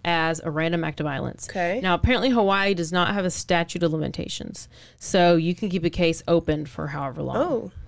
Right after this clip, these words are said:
Speaker 1: So this, they, the investigation remains opened.
Speaker 2: Okay. I
Speaker 1: Eight
Speaker 2: don't think there's one on murder at all anywhere, right?
Speaker 1: I thought
Speaker 2: I know there's, like, on rape and other stuff, but I don't,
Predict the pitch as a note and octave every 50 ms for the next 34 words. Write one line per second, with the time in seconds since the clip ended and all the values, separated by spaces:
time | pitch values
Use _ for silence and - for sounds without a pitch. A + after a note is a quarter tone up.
0 | - - - - - - - - F#3 E3+ D#3+ C#3 E3 D#3+ - - - - - _
1 | - D#2+ D#2 B2+ F3 F3 E3+ E3 E3 D#3+ - - F3 F3 E3+ D#3+ F3 F3 E3 -
2 | D#3+ D#3 D#3+ D3+ - D#3 D3+ D3 C#3+ C#3 C3+ - - - D3+ - - - - -
3 | - - - _ _ _ _ _ _ B3 A#3+ - A3+ G3+ G3 - _ _ - _
4 | _ _ _ _ _ _ - - A4+ B4 B4 B4 A4 G#4+ E4+ C#4+ C#4 C4+ B3+ A#3
5 | G3+ G3 G3 G3 F#3 E3 E3 D#3 - F#3+ - - _ _ _ G3 F#3+ F3+ E3+ E3
6 | E3 - - - - - - A3 A3+ A3 F#3 F3 E3+ E3+ F3+ F#3+ G#3+ C4 C#4+ -
7 | - - - _ _ G#3 A3 - - A3 - - - _ _ _ _ _ _ _
8 | _ _ _ _ _ _ _ _ _ _ _ _ _ - A3 - _ _ _ _
9 | A3 G#3+ A#3+ C4 C4+ C4 B3 A#3 A3+ A3+ - A3+ G#3 G#3 - G3+ F#3+ F3+ F3+ F3
10 | E3+ F3 E3+ E3+ F3 F3+ F3 F3 F3 F3 F3+ F3 F3 F3 F3 E3+ E3+ - F3 E3
11 | E3 E3 E3 E3 E3+ - - - E3 F3 - _ D3 - - F#3 G3 F#3+ -